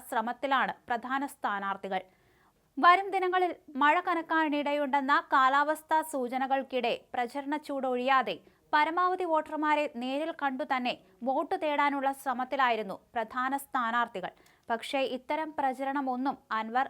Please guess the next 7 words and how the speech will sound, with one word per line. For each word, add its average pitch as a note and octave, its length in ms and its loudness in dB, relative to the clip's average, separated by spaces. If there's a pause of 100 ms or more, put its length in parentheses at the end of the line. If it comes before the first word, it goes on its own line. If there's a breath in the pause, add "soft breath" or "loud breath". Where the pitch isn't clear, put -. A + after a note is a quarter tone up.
(140)
നടത്തുന്നില്ല. A3 540 -2 (560 soft breath)
മറിച്ച് B3 440 0
വാർത്താ C4+ 360 4 (140)
സമ്മേളനങ്ങളിൽ C#4+ 680 0 (260)
മാത്രമാണ് B3+ 580 0 (100)
ശ്രദ്ധ. E3+ 220 -12 (680 soft breath)
മുഖ്യമന്ത്രിയുടെ E4+ 680 -2